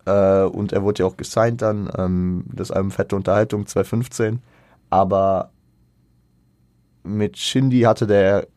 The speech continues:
hatte Ali ja zu dem Zeitpunkt vor allem einen wirklich guten Draht. Und es war ja auch so, dass man von Ali nach der ganzen E G J-Trennung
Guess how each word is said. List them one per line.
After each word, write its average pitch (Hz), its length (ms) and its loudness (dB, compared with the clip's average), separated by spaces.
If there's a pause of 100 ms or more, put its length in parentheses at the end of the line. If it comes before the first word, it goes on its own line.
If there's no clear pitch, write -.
(140)
hatte 82 300 -2
Ali 104 260 2
ja 95 300 0
zu - 160 -10
dem 104 160 -2
Zeitpunkt 101 340 -4
vor - 140 0
allem 92 300 0
einen 90 280 -6
wirklich 90 240 -8
guten - 280 -12
Draht. 85 360 -2 (320)
Und - 200 -4
es 92 140 -2
war 98 140 6
ja 95 120 4
auch 87 140 -2
so, 98 180 -6
dass 95 220 -6
man 92 200 -2
von 90 200 -4
Ali 95 400 0 (280)
nach 98 200 2
der 95 120 -2
ganzen 95 320 -2
E 87 100 -4
G 98 120 -2
J-Trennung 95 640 -2